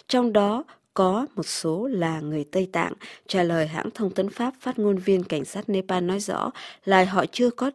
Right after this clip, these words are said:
thời gian để điều tra, nhưng những người này bị bắt vì có âm mưu chống Trung Quốc từ trong nguyên văn. Hiện có khoảng hai mươi ngàn người Tây Tạng đang sinh sống ở Nepal. Bắc Kinh liên tục gây sức ép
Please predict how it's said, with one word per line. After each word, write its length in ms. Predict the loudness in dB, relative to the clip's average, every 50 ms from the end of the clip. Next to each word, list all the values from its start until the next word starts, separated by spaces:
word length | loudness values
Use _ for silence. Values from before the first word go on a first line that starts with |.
| -6 -12
thời 280 | -8 -2 0 2 2 2
gian 360 | 2 0 0 0 -2 -2 0
để 120 | 0 0 2
điều 200 | 2 0 0 -2 -4
tra, 300 | -4 -2 -2 -2 -2 -4 -6 -12 -18 -20 -20 -20 _ -4 2
nhưng 320 | 6 6 6 6 6 4
những 200 | 4 4 4 4
người 160 | 2 2 2
này 220 | 0 0 0 0 -2
bị 180 | -2 -6 -6 -2
bắt 180 | -2 -2 -2 -4 -8 -20 _ _ -4
vì 300 | 0 2 4 4 4 0 -2
có 180 | -2 0 0 0 2
âm 200 | 0 0 2 2
mưu 220 | 2 2 2 0 -2
chống 220 | -2 -2 -2 -2 -2
Trung 200 | -4 -4 -4 -4 -2
Quốc 240 | -2 0 0 0 -2 _ _ _
từ 200 | -2 0 0 0 -2
trong 160 | -4 -2 0
nguyên 160 | 0 0 0 0
văn. 240 | 0 -2 -2 -2 -6 -10 -14 -18 -18 -18 -6 2
Hiện 220 | 4 4 4 4
có 120 | 2 -2
khoảng 260 | -4 -2 -4 -6 -6 -6
hai 200 | -6 -4 -2 0
mươi 140 | 0 0 0
ngàn 240 | 0 0 0 0 0
người 160 | -2 -2 -2
Tây 200 | -2 -2 -4 -2
Tạng 300 | -2 -2 -2 -2 -2 -4
đang 140 | -6 -6 -6
sinh 180 | -4 -4 -4 -4
sống 260 | -4 -4 -4 -4 -4
ở 140 | -4 -4 -4
Nepal. 480 | -4 -6 -6 -6 -4 -4 -2 -2 -2 -4 -6 -12 -20 -20 _ -4
Bắc 200 | -4 -4 -2 0
Kinh 220 | 0 0 2 2
liên 140 | 2 0 0
tục 240 | 0 -2 -4 -2 -2
gây 140 | -2 -2 -2
sức 200 | -2 -4 -10 -10 _ _
ép 220 | -2 0 0 -2